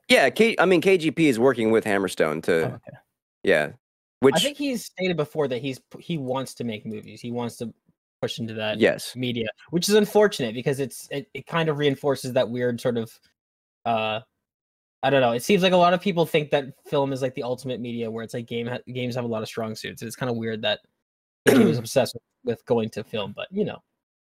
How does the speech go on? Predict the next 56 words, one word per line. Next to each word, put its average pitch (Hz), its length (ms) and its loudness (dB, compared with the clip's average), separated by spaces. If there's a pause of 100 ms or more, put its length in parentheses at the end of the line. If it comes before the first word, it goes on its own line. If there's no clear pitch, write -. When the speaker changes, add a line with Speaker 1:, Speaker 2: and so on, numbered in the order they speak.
(500)
Speaker 1:
Well, 226 100 8
it's 226 100 2
something 254 180 6
he's 190 120 6
always 147 200 6
wanted 127 220 4
to 101 80 2
do, 92 400 2
a-, 90 280 2
and 98 100 4
I'm, 98 120 2
I'm 110 100 4
happy 127 300 2
that 110 100 4
he's 98 140 2
getting 101 200 2
to 90 60 0
do 95 160 4
it, 113 160 4
even 107 140 2
though 92 60 4
he's 92 100 2
not 78 200 0
directing 85 360 0
or 73 80 -2
writing. 80 340 0 (140)
He 92 80 2
is 90 160 0 (160)
h-, 113 180 -8
having 92 220 2
a 73 40 -2
part 98 280 2
in 139 60 4
it. - 160 -4 (460)
My 165 200 4
thing 220 220 4
is, 156 180 4
like, 127 340 4
I 120 80 4
wish 190 300 2
he 247 80 2
was, 180 180 4
he 139 160 -2
would 127 140 2
do 127 80 4
something 90 580 0
new 82 320 0
if - 140 -4
this, 87 260 -2
if - 100 0
that 69 160 4
was 76 120 -4
the 69 100 -2
case. - 400 -4 (100)
Speaker 3:
Mm. 120 360 -2
Speaker 1:
Um, 85 300 4